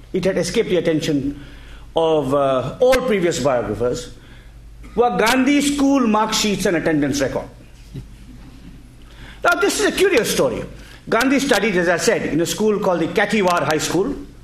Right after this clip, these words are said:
Kathiawar High School. It was later renamed King Alfred High School, and much later, it's, it now bears the dignified name of the Mahatma Gandhi Memorial School.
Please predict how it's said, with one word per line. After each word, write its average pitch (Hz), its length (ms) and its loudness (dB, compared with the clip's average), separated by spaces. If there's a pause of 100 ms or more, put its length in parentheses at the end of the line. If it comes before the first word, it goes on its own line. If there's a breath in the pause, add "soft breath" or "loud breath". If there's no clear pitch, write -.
(140)
Kathiawar 135 440 0
High 123 120 0
School. 185 320 0
It 160 120 0
was 156 180 0
later 175 280 2
renamed 160 640 0 (340 loud breath)
King 160 200 2
Alfred 196 340 2
High 202 120 2
School, 233 500 0 (280 loud breath)
and 180 180 2
much 196 240 2
later, 196 240 2 (220)
it's, 180 260 -2
it 202 120 0
now 175 460 2
bears 190 260 2
the 175 80 0
dignified 175 500 0
name 170 220 2
of 147 100 -2
the 160 80 2
Mahatma 170 380 0
Gandhi 147 320 2
Memorial 120 400 0
School. 233 260 2